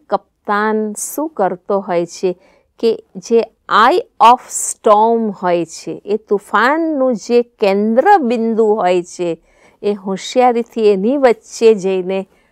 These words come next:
પોતાની સ્ટીમરને સ્થિર અને સેફ કરી દેતો હોય છે. એ જ રીતે આપણે પણ આ હલચલના સમયમાં, હલચલને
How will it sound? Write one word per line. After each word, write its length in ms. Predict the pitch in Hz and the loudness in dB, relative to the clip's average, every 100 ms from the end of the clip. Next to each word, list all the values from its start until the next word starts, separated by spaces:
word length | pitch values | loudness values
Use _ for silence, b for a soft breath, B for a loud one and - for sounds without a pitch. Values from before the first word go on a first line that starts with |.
| _ _ | _ _
પોતાની 480 | 196 - 202 208 202 | -12 -4 -4 -4 -6
સ્ટીમરને 920 | - - 214 190 190 190 180 185 185 | -8 -8 -4 -4 -4 -8 -6 -6 -6
સ્થિર 680 | - - _ - 254 262 226 | -6 -8 _ -8 -4 -2 -2
અને 260 | 185 196 | -4 -6
સેફ 640 | 202 - - 233 269 262 - | -6 -10 2 4 4 -4 -10
કરી 340 | - 180 175 | -4 -2 -2
દેતો 400 | 160 165 - 131 | -4 -10 -10 -12
હોય 260 | 170 - - | -10 -14 -18
છે. 260 | - - _ | -20 -20 _
એ 240 | 262 381 381 | 2 4 4
જ 180 | - | 2
રીતે 320 | 262 240 - 226 | -4 -4 -2 0
આપણે 460 | 190 - 277 302 | 0 -4 -6 -6
પણ 380 | 302 - 262 277 - - | -4 -2 -2 -4 -8 -6
આ 280 | 214 226 | -2 -2
હલચલના 960 | 233 214 196 196 - 214 202 202 208 220 | -2 -2 -2 -2 -4 -2 0 -2 -4 -4
સમયમાં, 880 | 226 - - 277 349 349 233 180 165 - _ _ _ _ _ _ _ _ - | -6 -8 2 2 2 0 0 0 -2 -8 _ _ _ _ _ _ _ _ -8
હલચલને 1080 | 202 208 208 - 233 233 233 226 220 220 | -2 -2 -2 0 4 4 4 2 4 2